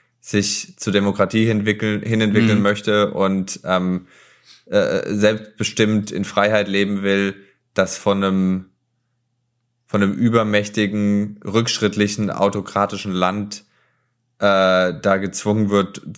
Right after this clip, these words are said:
Speaker 1: den, den, den Weg weiter zu, also es ist, das ist, das ist, das ist,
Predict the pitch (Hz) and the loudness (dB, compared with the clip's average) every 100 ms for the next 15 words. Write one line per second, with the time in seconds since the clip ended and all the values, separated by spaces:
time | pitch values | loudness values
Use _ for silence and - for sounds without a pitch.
0 | - 101 98 87 - - 98 95 90 101 | -2 0 0 -2 -6 -2 2 2 2 2
1 | 104 90 87 87 87 92 - 90 90 82 | 2 0 2 0 0 -2 -6 -6 -4 -4
2 | 87 - 92 - - 104 107 101 - - | -6 -8 -6 -6 0 0 2 -8 -10 -6
3 | 95 - 92 - - 90 92 85 - | -6 -2 -4 -2 -2 -2 -2 -4 -8